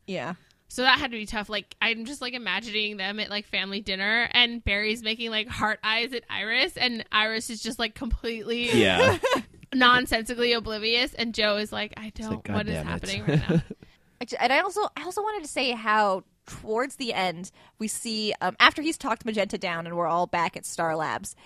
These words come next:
Speaker 1: and Barry's talking her through what's gonna happen next and how Caitlin found you a really good family and they're gonna treat you right, and, and her being afraid of what happens next. And he says, "Well, you can always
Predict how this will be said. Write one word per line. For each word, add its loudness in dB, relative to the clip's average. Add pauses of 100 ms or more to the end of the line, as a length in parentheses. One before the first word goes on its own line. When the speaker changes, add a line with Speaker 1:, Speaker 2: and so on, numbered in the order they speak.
(260)
Speaker 1:
and -2
Barry's 2
talking -4
her -2
through -4
what's -2
gonna -4
happen -4
next -6 (200)
and -4
how 2
Caitlin -2
found 2
you 2
a 0
really 0
good -2
family 0
and -4
they're 0
gonna -4
treat -8
you -6
right, 0 (400)
and, 2
and 0
her 4 (160)
being -2
afraid -2
of -2
what 0
happens -4
next. -4
And -14
he -10
says, -14
"Well, -6
you 0
can -2
always 2